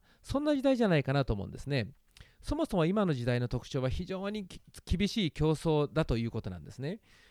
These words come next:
ものすごく厳しい世界競争がありますので、これと戦って本当に勝とうといたしますとですね、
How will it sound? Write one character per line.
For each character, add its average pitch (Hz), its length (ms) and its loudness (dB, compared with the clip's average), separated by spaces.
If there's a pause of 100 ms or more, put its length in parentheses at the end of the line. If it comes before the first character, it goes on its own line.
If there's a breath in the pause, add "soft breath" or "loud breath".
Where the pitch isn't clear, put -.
(140 soft breath)
も 151 100 0
の 208 100 2
す 226 80 -6
ご 277 100 -2
く 208 120 -8
厳 151 260 0
し 156 160 0
い 135 40 2
世 135 140 -2
界 151 200 2
競 165 120 -2
争 131 180 -2
が 107 80 -4
あ 107 40 -2
り 117 80 -2
ま 120 100 -2
す 110 140 -10
の 101 100 -4
で、 107 280 -4 (340 soft breath)
こ - 160 0
れ 269 100 4
と 277 160 2
戦 247 320 0
っ 240 80 0
て - 160 0
本 220 220 -2
当 247 100 -2
に 220 100 -2
勝 214 160 -2
と 240 100 2
う 214 40 2
と 151 100 4
い 135 60 2
た 135 100 4
し 139 120 -6
ま 135 100 0
す - 60 -6
と 113 80 -6
で 123 80 -4
す - 120 -10
ね、 113 260 -6